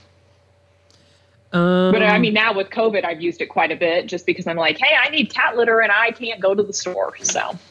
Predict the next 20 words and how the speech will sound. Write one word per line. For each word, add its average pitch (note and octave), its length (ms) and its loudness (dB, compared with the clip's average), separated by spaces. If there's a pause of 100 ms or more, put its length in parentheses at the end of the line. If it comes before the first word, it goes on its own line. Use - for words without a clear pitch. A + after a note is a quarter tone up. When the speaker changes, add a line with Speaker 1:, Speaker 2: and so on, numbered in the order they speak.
(280)
Speaker 1:
<laughs> - 420 -20
guess F#3 220 2
I'll G3+ 100 4
have F#3+ 200 0
to G3+ 80 2
order E3+ 200 4
it E3 80 0
from F3 140 0
Amazon. C#3+ 460 -2 (1700)
Speaker 2:
They F3+ 140 4
were F#3 160 4
asked G3 300 2
how G#3+ 160 2
much A#3+ 260 2
it B3 40 4
would E3+ 240 2
cost - 680 0
to F3 80 2
have E3 200 4
your, E3 220 2